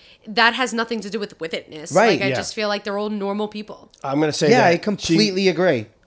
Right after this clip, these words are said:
Speaker 1: Wow.
Speaker 3: I did like her
Speaker 1: It's
Speaker 3: in the
Speaker 1: gonna be
Speaker 3: episode.
Speaker 1: boring <laughs> real talk season.
Speaker 2: I know, I know. We just love everyone. That's it, everyone.
Speaker 3: So one thing though, I, I watched, um, the live feeds one day. I had it on, and, uh, Red ran into a problem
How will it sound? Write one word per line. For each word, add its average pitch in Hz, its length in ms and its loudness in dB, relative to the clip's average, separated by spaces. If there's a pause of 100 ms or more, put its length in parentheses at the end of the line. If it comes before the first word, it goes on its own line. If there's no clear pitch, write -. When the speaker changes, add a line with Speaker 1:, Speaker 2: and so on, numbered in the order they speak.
(160)
Speaker 1:
Wow. 180 200 -10
Speaker 3:
I 147 120 0
did 160 180 -2
like 143 220 2
her 151 140 2
Speaker 1:
It's - 20 2
Speaker 3:
in 151 80 2
the 160 60 2
Speaker 1:
gonna 156 80 2
be - 40 -4
Speaker 3:
episode. - 180 0
Speaker 1:
boring 247 500 2
<laughs> 247 140 -10
real 262 140 -4
talk 233 300 -6
season. - 160 -10
Speaker 2:
I 139 160 0
know, 143 240 4
I 131 160 0
know. 135 220 0
We 135 120 -2
just 139 240 -4
love 147 300 4
everyone. 143 460 2
That's 135 280 0
it, 139 140 0
everyone. 127 240 2
Speaker 3:
So 175 400 8
one 170 300 2
thing 170 240 4
though, 143 420 6 (240)
I, 151 220 2
I 139 160 0
watched, 147 440 0
um, 123 480 -2 (480)
the 151 140 2
live 139 240 6
feeds 131 260 -4
one 135 340 -6
day. 110 300 -2 (220)
I 110 80 -12
had 113 160 -2
it 107 100 -4
on, 117 260 -6 (720)
and, 139 300 -4
uh, 117 200 -4
Red 143 300 2
ran 131 220 0
into 123 200 -4
a 113 60 -4
problem 110 640 -6